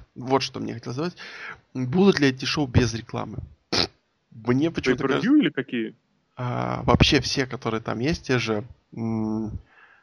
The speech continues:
Speaker 1: те же, те же pay-per-view, которые мы вот берем, вот этих триста, они могут туда просто, знаешь, вот, ну, просто что-нибудь туда вставлять.
Speaker 2: Сколько, сколько ты сказал?
Speaker 1: Ну, триста или больше.
Speaker 2: Ну да.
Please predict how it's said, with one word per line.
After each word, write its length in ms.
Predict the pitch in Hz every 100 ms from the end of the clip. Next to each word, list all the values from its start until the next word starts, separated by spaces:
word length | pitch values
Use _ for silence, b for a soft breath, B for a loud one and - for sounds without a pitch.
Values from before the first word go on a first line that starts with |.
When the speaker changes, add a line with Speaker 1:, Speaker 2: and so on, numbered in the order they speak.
| b _
Speaker 1:
те 140 | -
же, 120 | 123 117
те 160 | -
же 120 | 117
pay-per-view, 440 | 117 117 - 117 127
которые 400 | 123 - 113 107
мы 120 | 113
вот 140 | 113
берем, 280 | 107 123 120
вот 160 | 113 -
этих 240 | 110 120
триста, 320 | - 175 -
они 140 | 123 151
могут 240 | 185 143
туда 160 | 127 127
просто, 340 | - 160 -
знаешь, 300 | 127 143 180
вот, 100 | 123 127
ну, 160 | 123 - B B B B B
просто 240 | - 160 -
что-нибудь 380 | - 147 147
туда 200 | 127 110
вставлять. 460 | 120 - 113 117 120
Speaker 2:
Сколько, 360 | - 226 240 226
сколько 320 | - 226 202
ты 80 | 185
сказал? 360 | - 151 131 - _ _ _ _ _ _ _ _ _ _ -
Speaker 1:
Ну, 200 | 139 123
триста 440 | 117 131 147 139 120
или 140 | 107
больше. 420 | 104 110 - - - - _ _ _
Speaker 2:
Ну 240 | - 135 127
да. 200 | 113